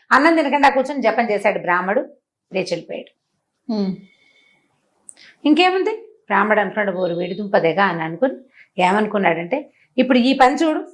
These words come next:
Speaker 1: తెలివిగా చేశాడు. పిల్లిని చంపింది ఒక పాపం, బ్రాహ్మడికి స్వయం పాకం ఇస్తానని ఇవ్వకుండా అతనితోటి అభోజనంగా జపం చేయించింది రెండో పాపం. ఒక పాపానికి బదులు ఎన్ని చుట్టినాయి? రెండు వచ్చినాయి.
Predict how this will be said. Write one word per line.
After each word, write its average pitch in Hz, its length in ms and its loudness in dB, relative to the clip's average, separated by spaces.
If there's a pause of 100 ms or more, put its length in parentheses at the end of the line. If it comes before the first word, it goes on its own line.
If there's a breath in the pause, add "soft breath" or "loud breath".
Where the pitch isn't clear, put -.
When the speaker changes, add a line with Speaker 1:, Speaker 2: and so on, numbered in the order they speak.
Speaker 1:
తెలివిగా 311 480 4
చేశాడు. 190 340 -2 (760)
పిల్లిని 311 280 4
చంపింది 320 460 4
ఒక 220 100 4
పాపం, 170 360 0 (1000)
బ్రాహ్మడికి 285 520 4
స్వయం 294 320 4
పాకం 311 360 4
ఇస్తానని 294 540 2
ఇవ్వకుండా 277 500 2
అతనితోటి 269 520 4
అభోజనంగా 269 580 4
జపం 247 400 4
చేయించింది 262 380 -2
రెండో 196 300 2
పాపం. - 320 -2 (800 soft breath)
ఒక 214 100 4
పాపానికి 240 440 4
బదులు 247 200 2
ఎన్ని 247 220 0
చుట్టినాయి? 269 640 -6
రెండు 190 200 0
వచ్చినాయి. 170 340 -10